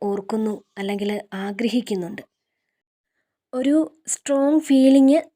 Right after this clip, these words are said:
തന്നെയുള്ള ഒരു വ്യക്തിയുടെ എനർജി തന്നെയാണ് നമുക്കിവിടെ ലഭിക്കുന്നത്. നിങ്ങളുമൊത്ത് നല്ലൊരു തുടക്കത്തിന് വേണ്ടി ഒരുപാട് സ്ട്രഗിൾ ചെയ്യുന്ന ഒരു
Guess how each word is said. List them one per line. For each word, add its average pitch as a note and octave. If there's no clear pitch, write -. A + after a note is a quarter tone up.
തന്നെയുള്ള A3
ഒരു G#3
വ്യക്തിയുടെ G#3
എനർജി G3+
തന്നെയാണ് G3+
നമുക്കിവിടെ F#3+
ലഭിക്കുന്നത്. F#3+
നിങ്ങളുമൊത്ത് D4
നല്ലൊരു C4+
തുടക്കത്തിന് C4
വേണ്ടി A#3+
ഒരുപാട് C4
സ്ട്രഗിൾ B3
ചെയ്യുന്ന B3+
ഒരു A3+